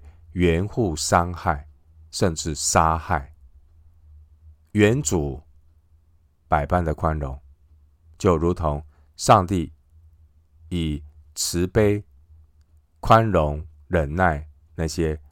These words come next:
悖逆的百姓。人在最终与神隔绝，人活在最终的结局就是死亡。人是罪有应得，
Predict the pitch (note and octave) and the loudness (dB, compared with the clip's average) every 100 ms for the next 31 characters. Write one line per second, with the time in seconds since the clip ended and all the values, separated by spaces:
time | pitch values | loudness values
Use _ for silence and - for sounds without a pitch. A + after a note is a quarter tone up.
0 | _ _ G#2+ F2 D#2+ D#2 - - B1+ - | _ _ 0 0 -2 -6 -6 -8 -10 -12
1 | D2 C2+ - _ _ - _ - _ _ | -12 -12 -16 _ _ -20 _ -20 _ _
2 | _ _ _ _ _ - - - - - | _ _ _ _ _ -20 -20 -20 -16 2
3 | G2 G#2+ B2 C3 G#2+ A2+ G2+ G#2+ F#2+ D2+ | 4 4 6 4 6 2 2 0 -2 -4
4 | D#2 D2+ - D2+ D#2+ - C#2 C2 C#2+ _ | -6 -6 -4 -2 -2 -4 -10 -10 -16 _
5 | _ _ _ _ _ _ - - F#2+ F#2 | _ _ _ _ _ _ -20 0 4 4
6 | G2+ G#2+ - _ _ _ _ _ _ - | 2 -6 -18 _ _ _ _ _ _ 0
7 | F2+ G#2+ F#2 A#2 F#2+ F#2+ F#2 D#2 D#2 E2+ | 2 4 2 2 2 0 -4 -4 -4 0
8 | E2+ - D#2 F2 - D#2+ - C#2 C#2+ C2+ | 0 -2 -4 -4 -6 -6 -6 -6 -6 -8
9 | C#2 - _ _ _ _ _ _ _ _ | -12 -20 _ _ _ _ _ _ _ _
10 | F2 F2 F#2+ - G#2+ E2+ - _ _ _ | 0 2 2 -2 -2 -4 -6 _ _ _
11 | _ D#3+ C#3 F#2 D#2+ C#2+ C#2 A#2 A2+ A2+ | _ 4 6 6 2 -2 -4 -2 -2 -4
12 | - D#2+ C#2+ D2+ | -4 -2 -2 -4